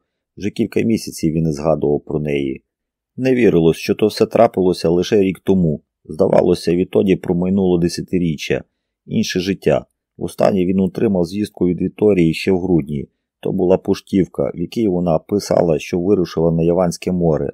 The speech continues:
аби продовжувати дослідження в галузі фізики.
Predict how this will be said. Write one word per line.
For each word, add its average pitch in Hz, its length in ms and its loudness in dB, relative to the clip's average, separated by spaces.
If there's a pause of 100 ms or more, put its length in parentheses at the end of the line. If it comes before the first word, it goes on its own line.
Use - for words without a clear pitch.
аби 82 220 -2
продовжувати 87 680 0
дослідження 82 600 -4
в 69 60 -2
галузі 78 400 -2
фізики. - 640 -12